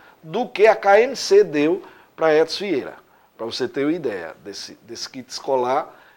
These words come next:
e da forma que isso vai, é, acontecer. E outras, é, ações, né, da, da Prefeitura Municipal, né, agora mesmo,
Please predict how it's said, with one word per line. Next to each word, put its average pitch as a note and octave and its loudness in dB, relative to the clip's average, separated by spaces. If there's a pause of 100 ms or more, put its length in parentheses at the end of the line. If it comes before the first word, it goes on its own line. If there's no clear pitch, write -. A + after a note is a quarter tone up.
e C#3+ -8 (140)
da D3+ 2
forma C#3+ 0
que D#3+ -14
isso C#3 -10
vai, C3 0 (400)
é, B2+ -2
acontecer. D3 -2 (380)
E D4+ 2
outras, B3 4
é, A#2+ 0
ações, D#3+ 0
né, C#3+ -6
da, A#2 -4
da B2 -6
Prefeitura C#3 -4
Municipal, C#3+ 0 (400)
né, B2 -2
agora B2+ 2
mesmo, C3 -4